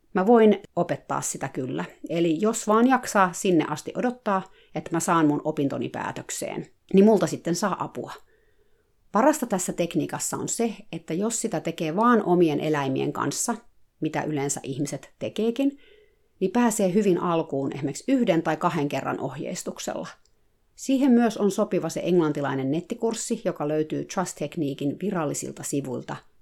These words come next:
trust viiva tekniik piste com.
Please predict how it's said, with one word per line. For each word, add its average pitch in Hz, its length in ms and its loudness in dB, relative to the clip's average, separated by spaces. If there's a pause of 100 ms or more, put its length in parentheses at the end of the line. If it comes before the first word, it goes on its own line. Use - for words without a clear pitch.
(120)
trust 185 340 -6 (140)
viiva 147 340 -4 (240)
tekniik 143 600 -6
piste - 320 -12 (120)
com. - 220 -6